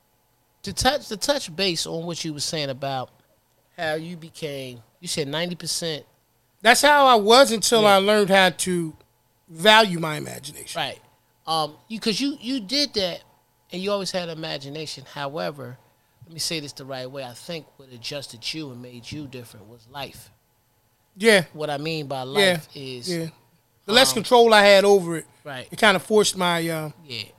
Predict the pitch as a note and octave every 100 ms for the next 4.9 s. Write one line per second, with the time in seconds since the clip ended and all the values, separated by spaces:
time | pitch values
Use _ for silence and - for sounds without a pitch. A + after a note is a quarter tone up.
0 | _ E3+ E3 D3+ F3+ - F3+ - C#3+ C#3+
1 | C#3 D#3 E3 F3+ E3 - F#3 E3+ F3 D#3
2 | F3 E3 - - - D#3 F3 F3 - D3+
3 | E3 D#3 D3 _ _ _ _ - F3+ E3+
4 | F3 E3 C#3+ C#3+ E3 D#3 C#3+ F3